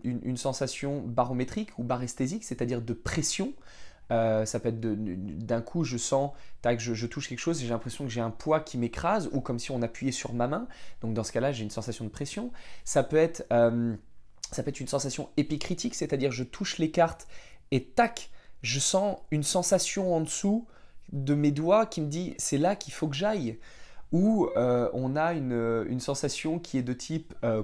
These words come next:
cognitive, ce qu'on appelle cognitive de, de manière facile, mais qui en réalité a,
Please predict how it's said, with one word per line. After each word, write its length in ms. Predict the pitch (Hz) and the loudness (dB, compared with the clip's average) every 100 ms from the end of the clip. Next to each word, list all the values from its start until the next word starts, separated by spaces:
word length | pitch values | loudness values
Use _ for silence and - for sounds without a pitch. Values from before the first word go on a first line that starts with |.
| - | -2
cognitive, 520 | - 127 127 - 196 | -2 0 0 -2 -4
ce 60 | 151 | -4
qu'on 100 | - | -4
appelle 300 | 113 117 113 | -2 -2 -4
cognitive 640 | - 117 117 - 151 120 - | -4 -4 -4 -4 -4 -4 -6
de, 240 | 113 101 | -6 -6
de 180 | 98 104 | -4 -4
manière 320 | 107 113 120 | -4 -2 -4
facile, 300 | - - 156 | -4 -4 -2
mais 100 | 120 | -4
qui 120 | 113 | -4
en 80 | 110 | -4
réalité 340 | 110 107 127 | -6 -4 -2
a, 160 | 113 113 | -2 -4